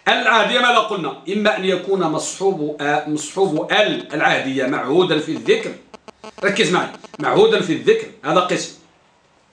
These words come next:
القسم الثاني أن يكون مصحوب العهدية معهودا إيش؟ في الذهن،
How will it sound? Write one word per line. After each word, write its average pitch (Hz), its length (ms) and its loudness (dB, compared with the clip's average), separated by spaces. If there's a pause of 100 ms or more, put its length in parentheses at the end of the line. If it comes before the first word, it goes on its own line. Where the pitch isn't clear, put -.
(580)
القسم 233 320 0
الثاني 214 420 2 (500)
أن 202 120 4
يكون 196 480 2
مصحوب 196 640 4
العهدية 214 840 2 (440)
معهودا 269 760 4
إيش؟ 269 100 0 (600)
في 214 140 4
الذهن، 160 640 0